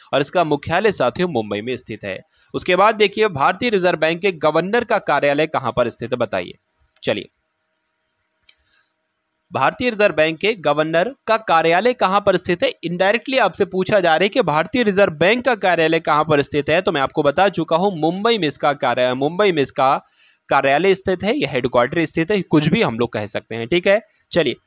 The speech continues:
अब उसके बाद देखिए अगला प्रश्न है कि भारतीय स्टेट बैंक की स्थापना कब हुई थी, आपसे पूछा जा रहा है। पन्द्रह सौ इक्यावन में, सॉरी, उन्नीस सौ इक्यावन में, अठारह सौ इक्यावन में, उन्नीस सौ अड़तालीस में, अठारह सौ छः में।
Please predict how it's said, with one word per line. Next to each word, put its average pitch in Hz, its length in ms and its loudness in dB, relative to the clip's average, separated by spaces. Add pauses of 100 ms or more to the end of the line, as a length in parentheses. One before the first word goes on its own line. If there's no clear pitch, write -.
(120)
अब 151 100 2
उसके 156 180 -2
बाद 214 220 4
देखिए 220 260 2
अगला 196 320 2
प्रश्न 190 280 0
है 208 80 0
कि 214 100 -2
भारतीय 185 400 0
स्टेट 175 300 -4
बैंक 160 200 -2
की 185 140 2
स्थापना 160 400 -2
कब 180 200 0
हुई 185 100 2
थी, 185 100 -4
आपसे 160 260 -2
पूछा 170 340 -4
जा 165 160 -2
रहा 160 100 -4
है। 165 80 -12
पन्द्रह 143 220 -6
सौ 147 140 -8
इक्यावन 147 380 -4
में, 156 260 -6 (320)
सॉरी, 127 200 -2
उन्नीस 170 240 -4
सौ 196 60 -4
इक्यावन 170 360 0
में, 190 140 -2
अठारह 151 280 -2
सौ 165 100 -10
इक्यावन 156 320 -2
में, 175 120 -8
उन्नीस 170 280 -6
सौ 214 80 0
अड़तालीस 151 460 -2
में, 220 80 -4
अठारह 117 320 0
सौ 151 140 0
छः 120 200 -2
में। 101 220 -6